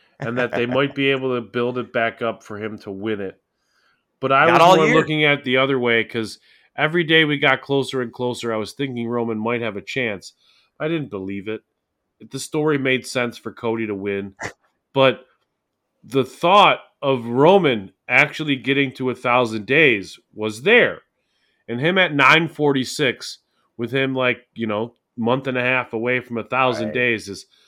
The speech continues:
Speaker 1: oh my God, I can't t-, wait to see what that celebration is gonna be like on SmackDown or Raw. So that's gonna be cool.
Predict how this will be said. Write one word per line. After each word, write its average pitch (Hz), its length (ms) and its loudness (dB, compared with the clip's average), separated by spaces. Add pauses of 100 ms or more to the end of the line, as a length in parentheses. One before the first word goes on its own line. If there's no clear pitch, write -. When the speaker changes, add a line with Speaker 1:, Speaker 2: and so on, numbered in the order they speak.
(420)
Speaker 1:
oh 175 140 2
my 151 160 2
God, 131 260 2
I 120 60 2
can't 127 280 -2
t-, 123 100 -6
wait 127 260 0
to 117 80 -8
see 120 160 -8
what 117 160 -6
that 117 180 -4
celebration 101 540 -8
is 90 80 -14
gonna 101 160 -10
be 98 100 -10
like 98 240 -10
on 92 80 -14
SmackDown 95 540 -12
or 87 100 -12
Raw. 87 320 -10 (640)
So 107 380 -4
that's 139 400 -2
gonna 123 180 -4
be 104 140 -10
cool. 90 440 -12